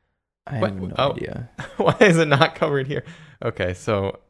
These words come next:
Speaker 1: <laughs>
Speaker 2: that's confusing. All right. Yeah,
Speaker 1: All
Speaker 2: I
Speaker 1: right, Mister H S B three nine zero three, B M, two thousand six B M W three thirty C I Z H P vin W B A
Speaker 2: Yeah.
Speaker 1: W B W five three four three. Okay.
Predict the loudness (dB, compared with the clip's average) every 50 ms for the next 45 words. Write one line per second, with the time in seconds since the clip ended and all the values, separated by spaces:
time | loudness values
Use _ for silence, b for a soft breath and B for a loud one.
0 | _ _ _ _ _ -4 -2 -2 -4 -6 -10 -14 -16 -16 -18 -20 _ _ _ _
1 | _ _ _ _ _ _ _ _ _ _ -2 -2 -2 -2 -8 -12 -12 -10 -8 -8
2 | -8 -8 -8 -10 -12 -12 -12 -12 -12 -10 -10 -10 -12 -14 _ _ _ _ _ _
3 | _ _ _ _ _ _ _ _ _ _ _ _ _ _ _ _ _ _ _ _
4 | _ -18 -16 -14 -14 -14 -16 -10 -4 0 2 4 6 4 4 2 2 4 4 6
5 | 6 8 8 6 8 8 8 6 6 6 4 4 4 4 2 2 2 2 2 2
6 | 2 2 2 4 4 4 4 2 2 2 4 4 4 4 4 2 0 2 4 6
7 | 6 6 6 4 4 0 -2 _ _ _ _ _ _ -6 -2 0 2 2 2 -2
8 | -4 -10 -14 -2 4 6 6 6 6 2 0 0 0 -2 0 -2 -4 -6 -4 -4
9 | -2 -2 0 2 2 0 0 0 -2 0 -2 0 0 0 0 0 -2 -4 -4 0
10 | 2 4 4 4 4 2 0 0 2 2 2 0 0 -2 0 0 0 0 2 0
11 | 0 2 2 2 2 2 2 0 -2 -2 0 0 2 4 4 4 2 0 -2 B
12 | B B B B B 4 6 6 6 6 6 6 6 6 4 2 B B B B
13 | B B B B B _ _ _ _ -8 -6 0 4 6 6 6 6 4 4 4
14 | 4 2 2 4 6 8 8 8 6 4 4 4 4 4 4 4 6 6 6 4
15 | 4 4 4 4 4 2 0 -2 -4 -4